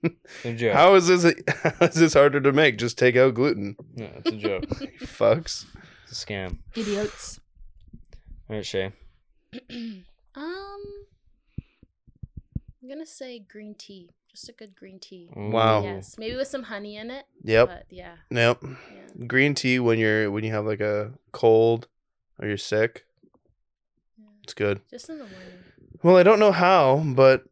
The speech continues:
Speaker 2: <sighs> water has seemed to make it back around to me.
Speaker 3: I was gonna say it
Speaker 2: Yeah.
Speaker 3: next.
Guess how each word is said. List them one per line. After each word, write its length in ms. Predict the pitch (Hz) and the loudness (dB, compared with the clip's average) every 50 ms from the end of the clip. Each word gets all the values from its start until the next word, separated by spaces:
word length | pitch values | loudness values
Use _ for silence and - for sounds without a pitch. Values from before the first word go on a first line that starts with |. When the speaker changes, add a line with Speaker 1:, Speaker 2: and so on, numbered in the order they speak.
| _ - | _ -14
Speaker 2:
<sighs> 440 | 139 123 127 - - 117 127 123 - | -12 -12 -12 -12 -14 -14 -14 -14 -12
water 560 | 127 131 131 139 151 156 147 127 117 110 110 | -6 0 2 4 4 4 4 4 2 0 0
has 200 | 123 131 113 - | -2 -4 -6 -4
seemed 280 | - 131 127 127 120 | -4 -4 -2 -2 -2
to 80 | 131 123 | -4 -2
make 280 | 120 120 120 117 - 123 | 0 2 0 2 0 -2
it 160 | 104 101 107 | -4 -2 2
back 320 | 117 120 123 127 120 - | 2 4 4 4 2 2
around 400 | 117 107 110 117 120 123 127 117 | 0 2 2 4 4 4 2 2
to 60 | 104 | 0
me. 300 | 98 101 101 98 104 139 _ _ - | -2 -2 -2 -2 -4 -4 _ _ -12
Speaker 3:
I 80 | 240 | -10
was 120 | 214 202 190 | -10 -10 -10
gonna 180 | 214 208 208 | -12 -16 -16
say 220 | - - 202 143 143 | -16 -16 -16 -16 -16
it 160 | 120 120 - - - | -18 -18 -20 -20 -14
Speaker 2:
Yeah. 360 | 175 - 113 117 110 107 104 101 | -4 2 2 4 4 4 4 2
Speaker 3:
next. 160 | 101 - | 0 -4